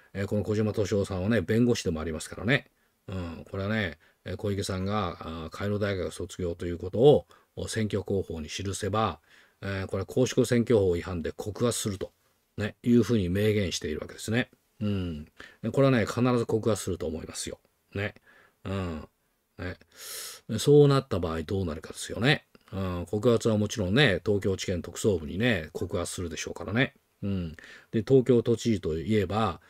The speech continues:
えー、これは金メダルではないけど、銀メダルぐらいになるわけ、なる、なりますよね。東京地検特捜部はこれね、真剣に捜査すると思いますよ。そうなった場合、小池さんはこれね、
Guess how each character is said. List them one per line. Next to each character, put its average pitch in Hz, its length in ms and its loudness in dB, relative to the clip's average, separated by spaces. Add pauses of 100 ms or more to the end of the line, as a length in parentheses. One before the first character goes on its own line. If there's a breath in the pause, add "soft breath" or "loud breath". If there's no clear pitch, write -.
(180 soft breath)
え 98 140 -4
ー、 - 20 -2
こ 101 140 -4
れ 104 60 2
は 95 80 -2
金 143 320 4
メ 147 140 6
ダ 123 120 2
ル 98 100 2
で 107 80 4
は 98 100 2
な 90 100 -2
い 85 40 -4
け - 80 -10
ど、 78 140 -8
銀 117 220 4
メ 117 100 6
ダ 113 80 4
ル 110 80 4
ぐ 110 60 2
ら 101 80 2
い 82 40 -2
に 80 60 -4
な 80 80 -4
る 78 80 -4
わ 76 120 -8
け、 - 80 -10
な 98 120 -4
る、 95 240 -2
な 101 220 -4
り 98 80 -2
ま 87 100 -4
す - 120 -8
よ 78 80 -10
ね。 117 200 -2 (1700 loud breath)
東 113 160 2
京 113 120 6
地 - 80 -4
検 104 160 2
特 95 160 -6
捜 104 160 2
部 87 80 -2
は 80 80 -4
こ 90 80 -6
れ 87 100 -4
ね、 85 140 -4
真 107 240 0
剣 104 140 2
に 95 60 -2
捜 92 220 -4
査 - 60 -14
す 90 120 -8
る 82 100 -8
と 78 100 -10
思 78 180 -6
い - 20 -6
ま 78 100 -10
す - 120 -8
よ。 - 80 -14 (400 soft breath)
そ 143 240 6
う - 20 8
な 143 120 6
っ 139 60 -6
た 90 120 -2
場 82 180 -2
合、 80 100 -4
小 113 200 2
池 113 140 2
さ 107 140 -2
ん 101 100 0
は 92 60 -2
こ 98 120 -4
れ 95 80 0
ね、 90 220 -4